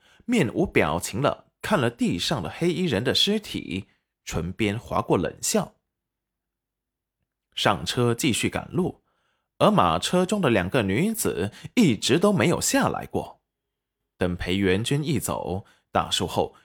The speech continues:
又走出一人，立即放了信号，启动第二套方案。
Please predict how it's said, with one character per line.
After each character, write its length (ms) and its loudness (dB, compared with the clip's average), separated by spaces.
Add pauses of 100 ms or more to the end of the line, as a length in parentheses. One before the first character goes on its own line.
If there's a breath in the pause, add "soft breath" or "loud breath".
又 180 6
走 320 0
出 260 -2
一 120 -2
人， 400 -6 (320)
立 160 2
即 160 -2
放 180 0
了 80 -4
信 240 -2
号， 320 -6 (140)
启 200 -6
动 280 0
第 220 2
二 120 0
套 180 -2
方 260 0
案。 360 -2